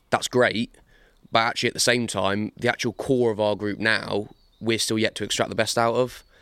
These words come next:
Um, we've got, you know, a lot. Our average age is probably mid-twenties, which, so again,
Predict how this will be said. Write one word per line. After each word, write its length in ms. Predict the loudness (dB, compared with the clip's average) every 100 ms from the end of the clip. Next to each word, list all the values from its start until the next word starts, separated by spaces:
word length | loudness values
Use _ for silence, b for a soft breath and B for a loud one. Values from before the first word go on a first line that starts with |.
| b b b b -2
Um, 480 | 0 2 0 -4 -8 b b _ _
we've 140 | -8 -6
got, 140 | -6 _ _
you 120 | -4
know, 120 | 0 2
a 40 |
lot. 200 | 0 -2 _ -2
Our 200 | 2 4
average 320 | 2 0 0
age 180 | 0 0
is 80 | -2
probably 200 | 0 0
mid-twenties, 800 | 0 0 0 0 -4 -4 -6
which, 300 | -4 -4 -2
so 140 | 0 0 -2 -12 B B B B
again, 260 | -2 0 0